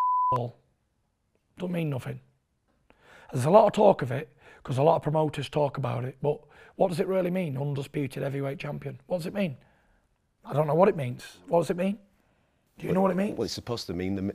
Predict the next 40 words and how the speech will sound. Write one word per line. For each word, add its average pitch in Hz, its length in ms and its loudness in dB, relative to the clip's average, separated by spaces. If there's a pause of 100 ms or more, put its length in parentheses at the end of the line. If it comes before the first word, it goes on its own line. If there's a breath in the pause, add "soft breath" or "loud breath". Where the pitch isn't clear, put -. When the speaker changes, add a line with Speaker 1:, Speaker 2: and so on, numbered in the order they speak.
Speaker 2:
the 92 120 -4
main 104 180 2
man, 123 160 -4
isn't 113 160 -6
it? 71 100 -8
It's, 78 140 -10
that's - 240 -2
what 117 60 2
it's 95 80 -2
supposed 117 320 -4
to - 40 -4
mean. 73 180 -6 (760)
Speaker 1:
I'm 127 160 -4
already 175 300 6
the 208 100 0
main 127 260 0
man, 123 200 -4 (880)
so - 320 -12 (600 soft breath)
you 226 80 -6
know, 127 200 -4 (920 loud breath)
there's 147 140 4
always 254 400 12
gonna 220 220 6
be 165 220 6
ifs, - 140 -2
buts - 300 0
or 151 120 2
maybes. 131 640 -6 (380)
There's 131 180 -2
never 196 220 6
gonna 180 180 0
be 160 200 0
the 127 100 -2
main 135 240 -4
man, 127 260 -4 (420)
ever. 123 260 0 (840 soft breath)
There'll 151 160 0
never 220 220 6
be 143 400 4 (320 soft breath)
concrete, 131 680 2